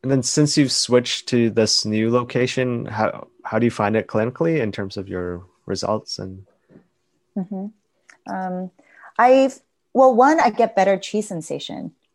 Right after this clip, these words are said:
Speaker 2: Um, and, um, I think I was trying to use that notch, you know, right behind the tibia and not always getting, like, good sort of, um,
Speaker 1: Mm-hmm.
Speaker 2: radiation at the point. Um, so even in that sense, you know, and I think patients can even sense, you know,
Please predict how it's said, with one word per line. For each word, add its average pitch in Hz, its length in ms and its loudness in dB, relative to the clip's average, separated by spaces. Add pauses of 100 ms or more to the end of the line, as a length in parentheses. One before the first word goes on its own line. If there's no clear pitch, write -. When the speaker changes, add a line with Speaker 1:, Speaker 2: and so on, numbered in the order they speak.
(580)
Speaker 2:
Um, 151 420 -10 (320)
and, 156 480 -10
um, 156 300 -6
I - 80 -6
think 175 220 -6
I 170 80 4
was 165 180 0
trying 170 320 -6
to 165 300 0
use 165 240 -4
that - 140 0
notch, 156 580 -8
you 160 100 -8
know, 143 240 -6
right 151 180 -4
behind 151 300 -8
the 151 60 -8
tibia 180 680 -6 (400)
and 202 140 -2
not 240 220 0
always 226 260 2
getting, 180 340 -2
like, 151 240 -4 (140)
good 151 520 0 (180)
sort 156 220 -8
of, 143 460 -6
um, 139 460 -8 (200)
Speaker 1:
Mm-hmm. 120 200 -10 (200)
Speaker 2:
radiation 156 720 -4
at 156 140 -10
the 165 80 -6
point. 190 460 -10 (460)
Um, 160 240 -4
so 180 260 2
even 277 240 2
in 220 120 0
that 180 200 0
sense, 160 280 -6
you 165 80 -6
know, 156 100 -4
and 170 160 -2
I 165 60 -4
think 214 220 -6
patients 208 380 -4
can 160 160 -10
even 143 240 -8
sense, 147 520 -10
you 160 80 -12
know, 139 260 -10